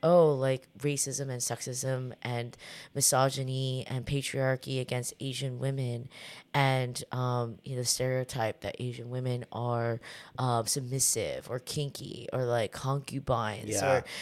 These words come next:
Speaker 1: um, you know, and so, like, that, that project really fueled me to, like, think about, like, okay, doing more work centering my Asian identity as well, as long as my queer identity.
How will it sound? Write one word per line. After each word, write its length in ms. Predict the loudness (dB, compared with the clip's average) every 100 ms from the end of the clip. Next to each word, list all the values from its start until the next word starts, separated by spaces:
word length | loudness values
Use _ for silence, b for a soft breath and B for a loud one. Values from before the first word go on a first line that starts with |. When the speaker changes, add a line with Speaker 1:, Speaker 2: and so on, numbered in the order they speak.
| B 6
Speaker 1:
um, 400 | 8 10 8 2
you 180 | 2 4
know, 220 | 8 6
and 340 | 6 4 4 4
so, 320 | 6 8 8
like, 320 | 8 6 6 -2 4
that, 280 | 8 8 6 4
that 280 | 8 8 6 -12 0
project 540 | 8 10 8 4 0
really 280 | -4 -2 -4
fueled 460 | -4 2 2 2
me 220 | -2 -4 -2
to, 240 | 0 0
like, 240 | 0 0
think 220 | -2 -4 -2
about, 380 | 0 2 2
like, 300 | 2 0 0 -6
okay, 400 | -2 0 2 0 B B B
doing 480 | 0 4 4 2 0
more 560 | 4 6 8 8 6 2
work 320 | 0 0 0 2
centering 760 | 2 2 0 -4 -2 -2 -4 -6
my 300 | -4 -2 -4
Asian 320 | -6 -8 -8
identity 800 | -8 -6 -2 -2 0 0 0 -2
as 220 | -4 -2 4
well, 320 | 6 6 2
as 140 | 0 2
long 180 | 2
as 100 | 2
my 100 | -2
queer 300 | -4 -2 0
identity. 600 | 0 0 -4 -4 -4 -4